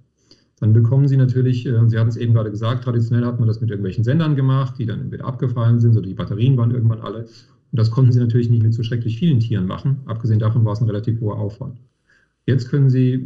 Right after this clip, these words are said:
große Mengen von Tieren, äh, über Fotos identifizieren und können einzelne Wanderungen tatsächlich feststellen. Und, ähm, lo-, das läuft technisch eigentlich so, Sie nehmen die Bilder, Sie machen eine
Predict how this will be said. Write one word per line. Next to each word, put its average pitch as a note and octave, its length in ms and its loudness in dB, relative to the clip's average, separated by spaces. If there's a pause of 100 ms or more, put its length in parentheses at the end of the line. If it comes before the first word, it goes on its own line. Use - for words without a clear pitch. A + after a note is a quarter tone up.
große C3 440 2
Mengen C3+ 340 0
von A#2 180 0
Tieren, C#3+ 600 0
äh, A#2+ 680 0
über C3 300 0
Fotos C3 420 0
identifizieren A#2+ 880 -2 (380)
und A2+ 160 2
können B2 320 0
einzelne A#2 840 2
Wanderungen A2+ 500 2
tatsächlich - 400 -6
feststellen. - 500 -6 (720)
Und, G2+ 380 -4
ähm, G2+ 440 -2 (1500)
lo-, A2+ 220 0
das A2+ 220 -2
läuft B2+ 260 0
technisch C3+ 340 -4
eigentlich A2 260 -2
so, B2 200 -6
Sie B2 120 -4
nehmen G#2+ 180 -4
die G2 80 -6
Bilder, C#3 340 -2
Sie A#2+ 120 -4
machen A2 420 -6
eine F2 300 -8